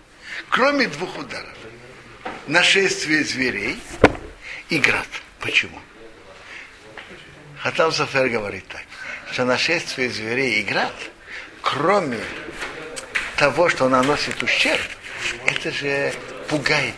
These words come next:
людей, это очень страшно. Вот скажите какой-нибудь хорошей еврейской маме, что твой мой может идти гулять. На улице гуляет зоопарк, пантеры,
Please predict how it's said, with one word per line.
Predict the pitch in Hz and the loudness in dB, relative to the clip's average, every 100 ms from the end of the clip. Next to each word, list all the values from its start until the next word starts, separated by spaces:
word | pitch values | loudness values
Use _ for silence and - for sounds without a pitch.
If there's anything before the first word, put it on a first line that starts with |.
| - | -8
людей, | 95 - 98 | -10 -6 -6
это | 98 127 | -4 -4
очень | - 117 | -4 -4
страшно. | - 101 92 - - - - - - - - - - - - - - - - | -2 -2 -4 -6 -10 -14 -18 -20 -18 -18 -18 -18 -20 -20 -16 -14 -12 -12 -6
Вот | 170 175 | -2 2
скажите | - 143 170 147 131 | 2 4 2 2 2
какой-нибудь | 123 143 135 123 117 | 2 2 2 0 0
хорошей | - 113 131 - 113 | 4 6 6 2 -2
еврейской | 107 110 117 - 120 | -4 -2 -2 -4 -6
маме, | 107 156 180 107 85 - - - - - - - - - - - - - | -2 -2 -2 -6 -10 -14 -14 0 0 0 -18 -18 -16 -16 -16 -16 -16 -12
что | - - 117 107 - - - - - - - | -6 2 4 2 -4 -10 -6 -6 -8 -8 0
твой | 165 165 | 2 2
мой | 160 202 - 139 127 110 110 | 2 4 4 4 2 -2 0
может | 135 156 139 | 0 0 -2
идти | 131 - 117 | -6 -6 -8
гулять. | - 92 80 - - - - - - - - - | -8 -10 -8 -8 -10 -12 -16 -18 -20 -18 -16 -6
На | 185 233 | 0 4
улице | 370 339 - | 4 2 0
гуляет | 233 226 233 214 - | 0 4 6 4 6
зоопарк, | 151 - 165 165 156 - | 4 6 4 4 2 -2
пантеры, | 127 120 - 170 170 160 147 143 | -2 -4 -4 0 2 2 0 -2